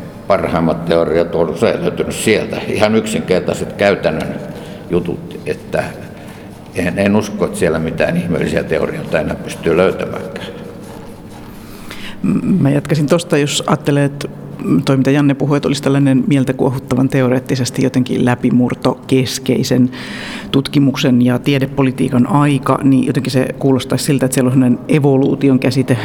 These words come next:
Speaker 2: sisällä, että se tiede ja se epistemologia sisältäisi aina tämmöisen evolutiivisen otteen, niin mitä ajattelet siitä, että jos sit eläkeläiset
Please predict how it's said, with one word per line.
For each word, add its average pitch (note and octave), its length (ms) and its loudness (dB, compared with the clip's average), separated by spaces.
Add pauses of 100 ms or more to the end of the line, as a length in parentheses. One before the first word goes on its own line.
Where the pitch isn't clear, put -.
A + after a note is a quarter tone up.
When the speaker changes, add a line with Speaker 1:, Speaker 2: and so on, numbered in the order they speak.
Speaker 2:
sisällä, C3+ 460 2
että C3+ 220 0
se C3+ 100 2
tiede B2+ 480 2
ja D3 140 4
se B2+ 240 2
epistemologia C3 720 2
sisältäisi C3 380 2
aina B2+ 120 4
tämmöisen C3 340 2
evolutiivisen C3+ 760 4
otteen, C3+ 460 2
niin B2+ 160 6
mitä D3 260 4
ajattelet D3 440 2
siitä, G3 340 2
että C3 120 2
jos C3+ 120 0
sit C3+ 140 -2
eläkeläiset C3+ 720 2